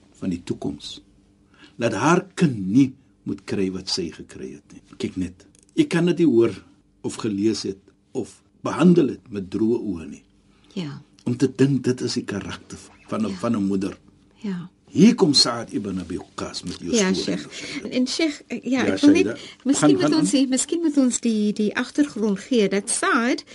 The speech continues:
Speaker 2: het moslim geword
Speaker 1: Ja,
Speaker 2: en sy
Speaker 1: Shaida.
Speaker 2: moeder het nie geweet nie. Dit was in die tyd toe hulle in Mekka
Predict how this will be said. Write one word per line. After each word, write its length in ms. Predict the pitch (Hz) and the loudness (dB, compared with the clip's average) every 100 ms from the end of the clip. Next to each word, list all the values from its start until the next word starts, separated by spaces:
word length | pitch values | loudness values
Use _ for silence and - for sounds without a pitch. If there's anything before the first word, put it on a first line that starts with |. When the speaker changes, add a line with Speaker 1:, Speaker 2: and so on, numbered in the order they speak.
| - - - | -20 -20 -4
Speaker 2:
het 160 | 220 | -2
moslim 420 | 226 277 - 359 311 | 4 4 4 0 -2
geword 380 | 262 185 185 | -2 -2 2
Speaker 1:
Ja, 100 | 202 | 2
Speaker 2:
en 80 | 226 | 2
sy 80 | 214 | 2
Speaker 1:
Shaida. 200 | 214 202 | 4 6
Speaker 2:
moeder 220 | 240 311 | 4 4
het 160 | 277 277 | 2 0
nie 120 | 220 | -4
geweet 440 | - 180 196 202 226 | -4 0 2 2 2
nie. 180 | 226 | -2
Dit 200 | 208 196 202 | 2 0 0
was 180 | 233 | -4
in 80 | 214 | 0
die 100 | 214 | -2
tyd 220 | 202 202 | 0 -2
toe 140 | 196 190 | -2 -2
hulle 160 | 175 170 | -2 -2
in 120 | 180 | -2
Mekka 360 | 185 - 208 | -4 -4 -6